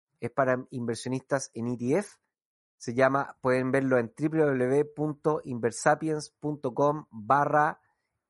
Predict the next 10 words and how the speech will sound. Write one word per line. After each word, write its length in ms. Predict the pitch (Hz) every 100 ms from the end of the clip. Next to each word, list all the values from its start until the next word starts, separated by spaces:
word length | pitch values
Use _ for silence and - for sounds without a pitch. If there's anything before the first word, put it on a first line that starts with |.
| _ _ -
E 300 | 156 156 _
T 260 | 151 147 -
F 560 | 165 165 - 180 180 - _
guion 520 | 107 113 131 147 160 - _ _ _ _ _ _ _ _ -
express, 760 | 127 - - 139 104 - - _
con 240 | 113 110 _
E. 260 | 110 90 - _ _ _ _ _ -
E 400 | 156 175 185 - _ _
X 580 | 143 160 160 170 156 - _
P 420 | 156 160 165 180